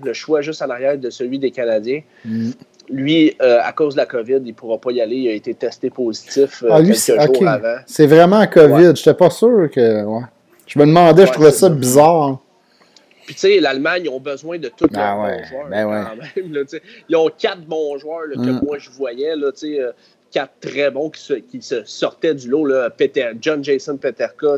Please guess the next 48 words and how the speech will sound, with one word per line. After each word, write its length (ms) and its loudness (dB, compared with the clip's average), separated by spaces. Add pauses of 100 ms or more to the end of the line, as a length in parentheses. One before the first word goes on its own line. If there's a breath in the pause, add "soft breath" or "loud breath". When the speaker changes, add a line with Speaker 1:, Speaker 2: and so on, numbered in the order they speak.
Speaker 1:
Tim 260 -4
Studley, 640 -4 (400 soft breath)
euh, 260 0
Speaker 2:
Mm. 80 -14 (140)
Speaker 1:
Lucas 480 -4
Reichel 480 -2
et 40 -12
Moritz 380 -8
Seider. 400 -6
Là, 140 -4
ils 100 -10
viennent 220 -6
d'en 200 -6
perdre 180 -6
Speaker 2:
Mm-hmm. 100 -16
Speaker 1:
deux 140 -4
sur, 180 -20 (200)
sur, 220 -10
Speaker 2:
Ah. 140 -4
Speaker 1:
euh, 20 -6
sur 180 -10 (140)
quatre. 220 -8 (180)
Speaker 2:
Ils 80 4
ont 120 8
pas 180 8
la 100 10
profondeur 720 8
d'un 180 6
Canada 640 8
ou 200 4
de 60 2
la 120 6
Suède 440 6
même, 420 2
là, 180 0
tu 80 -14
sais. 520 2
Ça 180 -2
va 100 6
être 60 6
Speaker 1:
Non, 160 2
Speaker 2:
dur 80 4
Speaker 1:
c'est 120 2
Speaker 2:
pour 100 2
Speaker 1:
ça. 60 6
Speaker 2:
eux 120 2
autres, 300 0
là. 60 -12